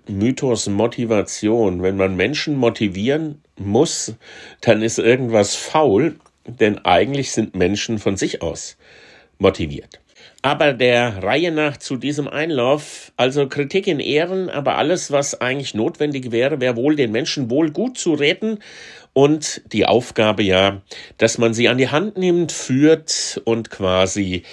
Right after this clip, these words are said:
bis dahin leitet, dass sie endlich das, wofür sie bezahlt werden, tun können. Also man sollte vielmehr das Gute, das Schöne und das Tolle hervorheben, irgendwie das Einhorn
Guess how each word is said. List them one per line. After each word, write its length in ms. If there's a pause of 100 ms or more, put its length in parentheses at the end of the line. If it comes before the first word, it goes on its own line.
(240)
bis 240
dahin 320
leitet, 440
dass 120
sie 160
endlich 420
das, 460
wofür 240
sie 120
bezahlt 460
werden, 300
tun 240
können. 240 (1800)
Also 180
man 140
sollte 320
vielmehr 300
das 260
Gute, 320
das 120
Schöne 440
und 80
das 240
Tolle 260
hervorheben, 1040 (400)
irgendwie 840
das 240
Einhorn 960